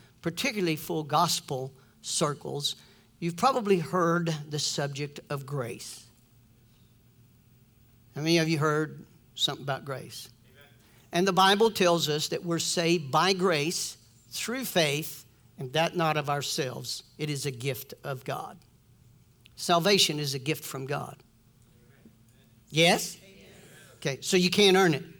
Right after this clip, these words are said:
However, I think that we have a misconcept sometimes about this word grace, because the word grace does unme-, mean unmerited favor.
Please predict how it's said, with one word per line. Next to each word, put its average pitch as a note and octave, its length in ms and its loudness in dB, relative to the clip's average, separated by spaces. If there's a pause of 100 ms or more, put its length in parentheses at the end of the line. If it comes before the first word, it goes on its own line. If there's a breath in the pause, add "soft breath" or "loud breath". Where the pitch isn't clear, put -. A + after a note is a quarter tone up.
(1600 loud breath)
However, B3 800 4
I G#3+ 140 4
think D4 360 -2
that C4 200 0
we A#3 140 0
have G3+ 260 0
a G#3+ 80 4
misconcept G3+ 1120 0
sometimes C3+ 1000 -4 (680 soft breath)
about F#3 360 2
this F3 240 0
word D#3+ 260 0
grace, C#3+ 680 -2
because E3 380 -2
the E3 100 -6
word G3+ 300 0
grace D#3 480 0
does E3 420 2
unme-, G3+ 560 0
mean F3 580 2
unmerited D3+ 600 -6
favor. - 480 -4